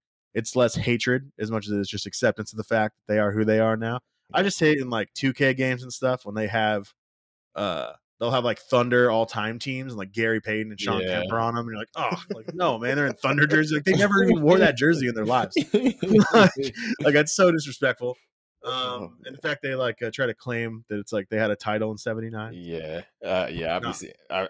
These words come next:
Speaker 2: I be seeing that same thing 'cause I always, uh, do, like, my G M or whatever in two K 'cause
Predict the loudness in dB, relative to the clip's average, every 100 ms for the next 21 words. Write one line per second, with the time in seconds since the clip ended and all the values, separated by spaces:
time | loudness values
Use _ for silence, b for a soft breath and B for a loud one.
0 | 2 2 2 2 4 2 0 0 0 -2
1 | -2 0 2 4 2 0 -4 -4 -2 -2
2 | -2 -2 -2 -2 -2 -2 -4 -8 -6 -8
3 | -6 -4 -4 -4 -6 -6 -12 -12 -14 -12
4 | -8 -8 -6